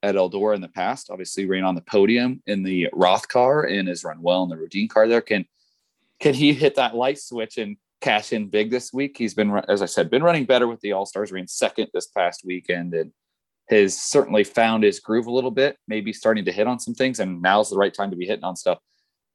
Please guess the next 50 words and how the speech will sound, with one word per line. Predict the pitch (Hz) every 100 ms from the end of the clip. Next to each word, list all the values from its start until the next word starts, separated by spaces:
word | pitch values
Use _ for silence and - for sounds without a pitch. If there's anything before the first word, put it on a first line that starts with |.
| _ _
I | -
feel | -
like | 135 120
that's | 113 120 -
maybe | 123 117 110
a |
guy | 107 101
you | 107
could | 104
quantify | - 110 101 -
as | 95
a | 95
dark | 90 92
horse | - 110 -
because | - - 95
he | 95
hasn't | 95 98 92
had | 101 92
the |
greatest | 90 92 95 104 -
year, | 98
hasn't | 104 101 87 -
won | 90 104 110
yet | 104 104 -
in | 104
a | 90
four | - 98 87
ten, | 95 95 95
won | 98
a |
three | 92 92
sixty | - 95 -
show | 90 101
at | 92
Knoxville | 90 - - 87
last | 82 -
week, | 90 90 _ _ _ _ _ _
and | - 90
is |
kind | - 120 113
of | 104
maybe | 110 107 104
finding | - 98 98 95
his | 92 -
stride | - 92 98
there | 95 92
in | 90
that | 87 -
twenty-six | 95 90 - - -
car. | - 90 87 -